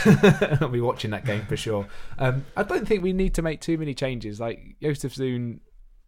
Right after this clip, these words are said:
it was a bit of a squad player last year. He started the first two games. I think he should play. If Patterson, um, is gonna be our, a wide man, I think he should play in, on the left. Um,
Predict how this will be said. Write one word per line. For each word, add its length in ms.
it 220
was 140
a 20
bit 160
of 120
a 60
squad 240
player 280
last 260
year. 260
He 100
started 360
the 60
first 300
two 120
games. 360
I 300
think 160
he 80
should 220
play. 300
If 260
Patterson, 680
um, 360
is 100
gonna 160
be 140
our, 280
a 60
wide 300
man, 280
I 40
think 360
he 120
should 180
play 240
in, 220
on 100
the 80
left. 320
Um, 200